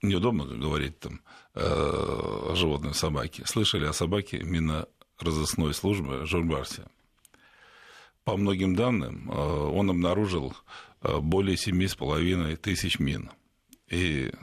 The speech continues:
ста пятидесяти снарядов. По легенде, ну, так говорят, потому что нас же не было там, на параде Победы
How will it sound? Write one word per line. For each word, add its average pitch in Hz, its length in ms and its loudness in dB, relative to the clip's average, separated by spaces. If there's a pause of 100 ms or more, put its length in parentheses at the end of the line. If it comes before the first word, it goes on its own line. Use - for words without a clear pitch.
(140)
ста - 240 -2
пятидесяти 78 720 -4 (320)
снарядов. 82 640 -2 (840)
По - 80 0
легенде, 101 600 2 (680)
ну, 101 160 -2
так 80 240 -4
говорят, 78 480 -2 (460)
потому - 140 -4
что - 120 0
нас 82 140 2
же 82 120 -2
не 101 140 4
было 65 200 -2
там, 53 280 -4
на 90 100 0
параде 85 400 2
Победы 87 560 -2